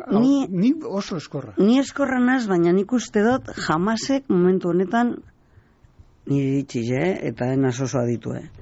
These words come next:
Speaker 2: Baina ez dauka beste irtenbide askorik hau onartzea baino, eh?
Speaker 1: Bai, baina Hamasek
Speaker 2: Eta hor, hemen historia badau, eta nik uste dut eurek a-,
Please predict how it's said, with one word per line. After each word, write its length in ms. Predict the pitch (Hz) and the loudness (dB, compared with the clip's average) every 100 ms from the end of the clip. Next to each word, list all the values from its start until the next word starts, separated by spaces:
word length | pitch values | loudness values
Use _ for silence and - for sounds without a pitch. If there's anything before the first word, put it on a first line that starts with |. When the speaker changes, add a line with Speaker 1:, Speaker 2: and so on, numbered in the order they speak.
| - - - - | -20 -20 -20 -2
Speaker 2:
Baina 240 | 165 156 | 2 2
ez 80 | 147 | 2
dauka 260 | 247 233 226 | -2 0 -2
beste 360 | 185 - 170 | -2 0 2
irtenbide 640 | 143 135 165 170 165 147 139 | 2 0 2 4 4 2 0
askorik 560 | 135 - 170 143 - - | -4 -2 0 0 -2 -4
hau 140 | 147 143 | -2 0
onartzea 480 | 143 143 - 135 127 | 0 -2 -4 -6 0
baino, 320 | 180 175 120 165 | 2 2 2 0
eh? 60 | 226 - - - _ | -4 -10 -20 -20 _
Speaker 1:
Bai, 160 | 131 135 | -10 -6
baina 260 | 127 123 | -6 -6
Hamasek 440 | - 143 175 208 185 | -6 -6 -4 -2 -2
Speaker 2:
Eta 280 | 160 170 196 | 0 0 0
hor, 300 | 269 285 - - | -2 -4 -10 -4
hemen 360 | 180 262 277 - 466 | 0 2 0 -2 -6
historia 400 | 165 - 202 180 | -6 0 2 2
badau, 280 | 170 156 151 | 2 2 0
eta 260 | 143 139 139 | 0 -2 -2
nik 200 | 156 143 | -2 0
uste 180 | 147 156 | 0 -2
dut 80 | 127 | 0
eurek 300 | 147 147 143 | 0 0 0
a-, 140 | 135 | -4